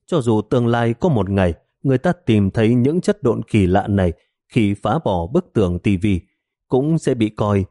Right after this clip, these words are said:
như vật liệu cách âm hoặc là cách nhiệt vân vân. Chúng sẽ bị vứt đi cùng với chất thải xây dựng. Sẽ không có ai đoán được những hạt nhỏ đó lại làm từ xác người.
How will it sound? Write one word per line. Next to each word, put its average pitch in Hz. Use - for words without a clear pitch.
như 110
vật 98
liệu 110
cách 175
âm 110
hoặc 110
là 104
cách -
nhiệt 101
vân 95
vân. 90
Chúng 120
sẽ 135
bị 113
vứt -
đi 110
cùng 98
với 160
chất -
thải 92
xây 110
dựng. 98
Sẽ 135
không 120
có -
ai 113
đoán 120
được 92
những 180
hạt 110
nhỏ 95
đó 110
lại 104
làm 95
từ 95
xác 170
người. 95